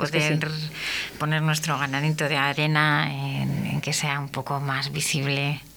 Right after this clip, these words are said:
Speaker 2: las enfermedades raras.
Speaker 1: Porque además es que, mm, curiosamente, yo creo que se habla de las enfermedades raras una vez al año, el día veintinueve de febrero, y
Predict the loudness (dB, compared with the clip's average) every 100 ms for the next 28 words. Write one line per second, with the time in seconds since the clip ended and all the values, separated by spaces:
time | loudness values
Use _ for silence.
0 | -12 -8 -6 -6 -6 -10 -6 -4 0 0
1 | 2 2 2 0 0 0 0 -2 -4 -8
2 | -14 -10 -6 0 2 6 6 6 2 0
3 | 2 2 2 -4 0 4 6 8 6 6
4 | 4 0 -12 -10 0 4 4 4 2 4
5 | 4 4 4 2 2 4 4 6 6 4
6 | 4 -2 -12 -10 -8 -8 -8 0 2 4
7 | 2 4 4 6 6 6 4 4 4 4
8 | 4 4 4 6 4 4 2 4 6 6
9 | 6 6 6 6 4 4 6 6 6 4
10 | -2 -8 -6 -6 -2 4 6 6